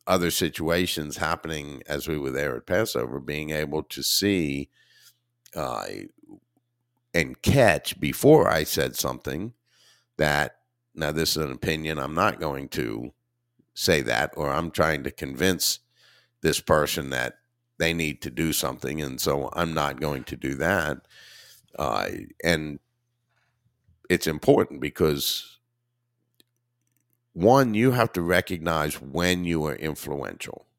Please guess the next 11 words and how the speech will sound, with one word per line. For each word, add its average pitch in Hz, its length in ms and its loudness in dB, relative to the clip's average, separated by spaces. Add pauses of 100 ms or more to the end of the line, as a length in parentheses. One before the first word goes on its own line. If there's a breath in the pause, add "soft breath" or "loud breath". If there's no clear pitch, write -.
(1400)
when, 85 200 -2
when 101 320 2
you 98 360 4
influence 87 800 -2 (720)
other 73 240 0
people, - 580 -4 (1400 soft breath)
and 80 200 0
how 110 340 2
you 101 320 0
influence 113 600 -2
them 50 480 -12